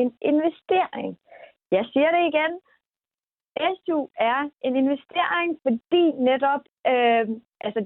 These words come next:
de, øh, mest førende, øh, forskere og økonomer siger, at, at Danmark gør det rigtig godt, fordi det er den bedste investering for et samfunds vækst. Så vi skal ikke kigge på S U som en udgift, og det synes jeg er lidt forkert. Og, øh, altså,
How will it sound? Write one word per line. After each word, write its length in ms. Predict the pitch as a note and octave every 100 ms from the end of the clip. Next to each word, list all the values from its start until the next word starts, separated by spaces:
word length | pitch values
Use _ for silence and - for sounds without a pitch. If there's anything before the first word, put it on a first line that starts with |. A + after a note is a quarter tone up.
| G#3+
de, 80 | G#3+ F#3+
øh, 80 | F3+ G3 B3
mest 200 | C#4+ A#3+ -
førende, 400 | A3 A#3+ B3+ G3+ F#3 -
øh, 120 | G3+ F#3 -
forskere 340 | C4+ D#4 -
og 60 | F#3 -
økonomer 420 | A#3 C#4 A#3 A#3+ A#3+
siger, 280 | A#3 A#3+ C#4 C4+ -
at, 80 | A3 - G#3
at 60 | - -
Danmark 280 | A3+ B3+ D4 -
gør 100 | A#3
det 100 | C#4 A#3+
rigtig 220 | B3 C4+ -
godt, 140 | C4+ -
fordi 140 | C#4+ B3
det 80 | A3+
er 160 | A#3 A#3+
den 80 | A#3
bedste 220 | B3 - B3
investering 560 | A#3 A#3 - D#4+ D4+ D4 C#4 _ _
for 120 | B3+ A3 -
et 80 | G#3+ -
samfunds 440 | G3+ A3+ B3+ B3+ A#3
vækst. 240 | D#4 E4+ _ - - _ -
Så 60 | C#4+
vi 60 | B3+
skal 140 | - D#4
ikke 200 | - -
kigge 200 | F#4 - -
på 40 | C4+ G#3+ D4+
S 20 | D#4+
U 20 | C#4
som 100 | A#3+ G#3
en 120 | G3+ -
udgift, 400 | D4+ E4+ C#4 A#3+ -
og 40 | A3
det 80 | C4
synes 200 | C#4+ -
jeg 120 | C#4 -
er 40 | A#3+
lidt 120 | B3+ -
forkert. 360 | B3+ - C#4+ - - G#3
Og, 100 | G3+ - _ _ _ - A3
øh, 280 | G3+ G3 F#3+ F#3 F3 - - - -
altså, 160 | A#3